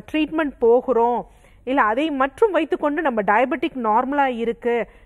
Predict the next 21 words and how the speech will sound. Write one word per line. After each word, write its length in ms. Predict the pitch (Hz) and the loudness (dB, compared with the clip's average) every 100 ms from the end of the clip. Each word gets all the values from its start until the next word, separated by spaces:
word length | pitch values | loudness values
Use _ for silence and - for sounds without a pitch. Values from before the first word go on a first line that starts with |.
| - | -10
நம்ம 160 | 214 | -6
எந்த 280 | 220 233 359 - | -4 -2 -2 0
தொந்தரவும் 500 | 247 285 320 311 277 | 0 0 -2 -2 -4
இல்லாமல் 460 | 247 262 285 311 | 0 0 0 -2
இருக்கிறோம் 640 | 226 285 - 311 302 285 285 208 | -2 -2 -2 -2 0 0 0 -2
அப்படின்னா 440 | 196 208 196 294 370 - - | -4 -6 -4 -6 -6 -16 -20
சூரியன் 420 | - 285 311 294 | -10 -4 -4 -4
எப்படி 260 | 233 214 285 | -4 -4 -4
இருந்தாலும் 320 | 254 254 277 | 0 0 0
பரவாயில்ல, 340 | 247 226 240 | 0 0 -2
நான் 160 | 247 196 | -4 -6
கண்ணை 300 | 233 233 269 | -6 -4 -4
கண்ணாடி 360 | 269 233 254 277 | -2 -2 -2 -2
கட்டி, 300 | 233 220 214 | -2 -2 -4
கண்ணாடி, 380 | 240 262 269 | -4 -4 -4
கண்ணை 280 | - 247 269 | -4 -4 -4
கட்டிக்கிறேன் 540 | 262 240 240 220 220 202 | -4 -4 -4 -4 -4 -4
அப்படிங்கிறதற்கு 640 | 214 202 254 254 220 220 392 262 | -6 -4 -4 -2 -4 0 0 0
ஒப்பான 360 | 202 - 262 311 | -2 -2 -2 0
ஒரு 140 | 226 | -4
விஷயம். 280 | 202 - 190 | -6 -8 -10